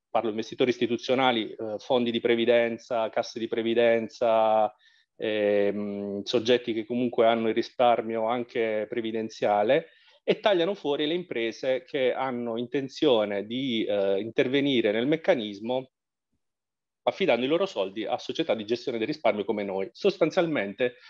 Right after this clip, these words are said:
oggi le banche hanno in mano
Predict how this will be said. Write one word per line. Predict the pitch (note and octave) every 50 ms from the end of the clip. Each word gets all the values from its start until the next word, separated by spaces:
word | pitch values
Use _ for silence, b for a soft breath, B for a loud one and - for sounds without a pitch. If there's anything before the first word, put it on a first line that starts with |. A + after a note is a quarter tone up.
| B B B B - D#3
oggi | C#3+ B2 A2+ A2 G2+ B2 B2+ B2 A2+ - - _ -
le | D3 C#3+ D3 D#3+ D3
banche | C3+ C3 C#3 A2 G2 G2+ G2+ G2 _ - D3+ D#3 F3 G3+ - _ _ _ _ _ _ _ _ _ _ _ _
hanno | - F#3 D#3+ C#3 C3
in | C3+ C3
mano | C#3+ E3 F3 D3+ B2 A2 G#2 G#2+ G#2 F#2 -